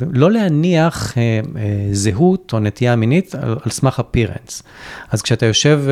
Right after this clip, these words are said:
אתה נגיד מראיין מישהו או מישהי, לפעמים אולי צריך לראות, אה, לשאול אותם, "איך היית רוצה שאני אפנה אליכם?" נגיד, אתה אולי מכיר את זה מ-, מארצות הברית, אני רואה את זה ב-,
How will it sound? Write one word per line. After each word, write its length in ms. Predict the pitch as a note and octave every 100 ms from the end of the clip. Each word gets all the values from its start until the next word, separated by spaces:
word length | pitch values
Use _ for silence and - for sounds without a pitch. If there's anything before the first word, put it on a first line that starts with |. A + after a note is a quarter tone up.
| B2
אתה 180 | -
נגיד 200 | G#2+ G#2
מראיין 460 | B2 G2+ G#2 C3 G#3+
מישהו 420 | E3+ D3 D3+ D#3 - - -
או 60 | G#2
מישהי, 400 | G#2+ G#2+ A2 G#2 D#3 - _ _ _ -
לפעמים 340 | B2 D3+ G3
אולי 160 | C#4+ C#4
צריך 260 | - A3+ A3+
לראות, 340 | G#3+ A3 -
אה, 180 | A3 G#3
לשאול 220 | F#3 C4
אותם, 260 | D#4+ - A2+
"איך 140 | A#2
היית 140 | D3 D3+
רוצה 260 | C#3+ -
שאני 280 | G#2 A2 A2
אפנה 420 | A#2 - G#3+ G#3 C3+ D3+
אליכם?" 300 | A2 - F#2 F2+ - - - -
נגיד, 220 | A#2 B2+
אתה 240 | A#2+ C3
אולי 180 | C3 B2+
מכיר 280 | B2 B2 C3
את 80 | B2
זה 80 |
מ-, 280 | B2 A#2+ A#2
מארצות 320 | A2+ G#2 C3
הברית, 320 | C#3+ C#3+ F#3 -
אני 100 | A2+
רואה 160 | A2+
את 80 | A#2+
זה 80 | A#2+
ב-, 300 | G#2+ G#2+